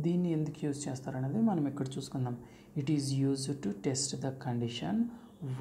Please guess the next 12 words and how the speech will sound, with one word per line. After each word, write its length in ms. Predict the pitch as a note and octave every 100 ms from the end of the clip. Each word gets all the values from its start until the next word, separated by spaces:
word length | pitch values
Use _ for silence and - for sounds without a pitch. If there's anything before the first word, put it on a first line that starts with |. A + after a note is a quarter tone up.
| C#3+
one 240 | C3+ C3 F#3 A#3+ - - - - - -
inside 480 | D#3 D3 E3 D#3+ D#3+ - - - - D#3
another 320 | C#3+ D3+ E3+ F3 - E3
if 80 | - D3
is 100 | D3+ - -
called 240 | C3 D#3 G3+ D3
nested 320 | C3+ - C3+ C3
if. 60 | - -
So, 80 | G3 A3 A3 - - - D3
ఇఫ్లో 320 | C3+ F3 F#3+ G#3 - - - C#3+
another 240 | C#3+ D3+ D#3
if 80 | D#3